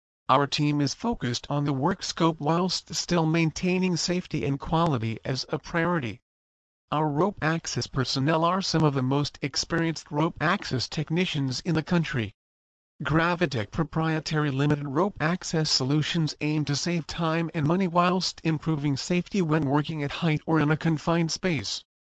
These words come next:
We provide a safer, faster and more efficient alternative, reducing man risk hours,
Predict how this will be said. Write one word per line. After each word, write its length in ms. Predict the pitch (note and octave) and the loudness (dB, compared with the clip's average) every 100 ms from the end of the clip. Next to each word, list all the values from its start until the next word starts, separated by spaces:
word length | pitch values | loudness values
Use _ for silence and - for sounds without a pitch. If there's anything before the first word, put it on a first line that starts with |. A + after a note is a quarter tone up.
| _ _ _ _ | _ _ _ _
We 160 | E3 G#3 | 0 0
provide 560 | - E3+ C#3+ E3+ F3 D#3 | 2 0 2 2 2 0
a 80 | |
safer, 500 | C#3 - F3+ - G2 D#2+ _ _ | 0 0 0 -2 -6 -8 _ _
faster 580 | - E3 D#3+ F3 - F#3 | -4 0 0 0 -2 -2
and 140 | F3 C#3 | 0 2
more 240 | C#3 C#3+ | 2 2
efficient 480 | C#3 - G#3+ E3 - | 2 2 2 0 -2
alternative, 720 | D3+ C#3+ - G#3 D#3+ G#2+ A2 _ _ | -2 -2 0 0 0 -2 -4 _ _
reducing 520 | C#3 C#3 C#3+ - C#3+ | 0 2 0 0 0
man 220 | C3+ C#3 | 2 2
risk 340 | C#3 E3 - - | 2 0 -2 -4
hours, 340 | C#3 G2+ - | -2 -2 -6